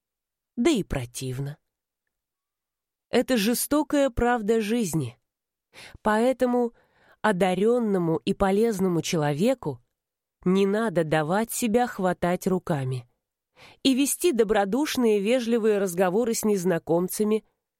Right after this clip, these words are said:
обслуживая их эмоционально. Дар исчезнет, уйдут силы и здоровье, а потом и сама жизнь истечет. Да,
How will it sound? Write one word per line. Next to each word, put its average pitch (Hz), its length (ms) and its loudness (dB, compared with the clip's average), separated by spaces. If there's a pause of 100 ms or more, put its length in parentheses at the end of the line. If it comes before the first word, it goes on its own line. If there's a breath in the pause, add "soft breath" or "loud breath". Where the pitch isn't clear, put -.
(180)
обслуживая 180 880 0
их 175 300 -2
эмоционально. 170 960 0 (1080)
Дар 180 420 0
исчезнет, 147 800 -4 (680 loud breath)
уйдут 254 480 0
силы 285 500 2
и 285 40 0
здоровье, 220 840 -2 (680)
а 180 120 -4
потом 190 460 -4
и - 20 -6
сама 175 420 -4
жизнь 170 680 -6
истечет. - 840 -6 (1200)
Да, 240 380 2